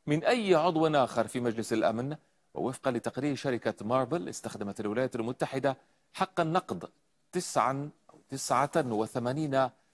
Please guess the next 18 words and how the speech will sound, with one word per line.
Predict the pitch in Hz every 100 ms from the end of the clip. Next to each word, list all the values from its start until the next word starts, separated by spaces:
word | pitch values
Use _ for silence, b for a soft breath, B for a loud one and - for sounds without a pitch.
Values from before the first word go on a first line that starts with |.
| _ -
قرارا | 139 180 175 160
في | 156 147
مجلس | 120 110 113 123
الأمن | 113 143 170 -
منذ | 139 123
عام | 113 131 127
خمسة | - 170 151
وأربعين، | 131 101 90 85 107
ما | 147
يعني | 127 156 147 b b b
أن | 147 143
ما | 147
يزيد | 156 208 165
قليلا | 147 147 143 160 135 143
عن | 113 123
نصف | 196 220 -
حق | 147 156 -
النقد | 139 127 -